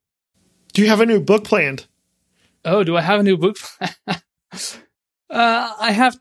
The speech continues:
Speaker 2: two on my list of, I have one on my wanna do before the end of the year and another one hopefully before the end of the year.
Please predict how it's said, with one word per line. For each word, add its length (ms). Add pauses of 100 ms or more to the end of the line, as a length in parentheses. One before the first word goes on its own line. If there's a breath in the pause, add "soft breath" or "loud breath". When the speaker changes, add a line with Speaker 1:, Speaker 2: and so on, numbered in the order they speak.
Speaker 2:
two 340
on 160
my 120
list 320
of, 220 (420)
I 120
have 100
one 480
on 140
my 200
wanna 360
do 180
before 320
the 80
end 100
of 100
the 100
year 160
and 100
another 260
one 280
hopefully 520
before 360
the 80
end 120
of 120
the 100
year. 240